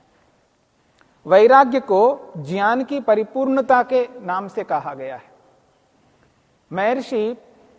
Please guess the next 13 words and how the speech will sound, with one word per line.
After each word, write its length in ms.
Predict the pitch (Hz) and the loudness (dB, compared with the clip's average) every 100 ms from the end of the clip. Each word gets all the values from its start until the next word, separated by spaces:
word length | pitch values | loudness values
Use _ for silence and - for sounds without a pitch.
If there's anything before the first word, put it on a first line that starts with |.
| _ _ _ 160 | _ _ _ 0
वेदव्यास 680 | 190 247 254 254 247 247 | 4 4 4 2 2 0
ने 300 | 185 160 208 - - | -4 -6 -8 -16 -6
योग 340 | 175 233 - 277 | 2 2 2 -4
की 120 | 254 | -2
व्याख्या 520 | 208 196 196 240 208 | 2 2 2 -2 -2
में 280 | 165 196 262 - _ 151 | -4 -8 -12 -20 _ -14
ज्ञान 480 | 147 208 220 254 269 | -8 -4 -2 -2 -4
की 200 | 285 294 | -6 -4
पराकाष्ठा 960 | 233 220 240 240 254 262 - - 277 | 0 2 0 0 0 0 -4 -4 -2
का 180 | 269 277 | 0 -2
नाम 240 | 277 294 | 0 0
वैराग्य 460 | 269 262 247 226 196 | 4 4 6 4 0
बताया। 400 | 165 - 135 | -2 -4 -8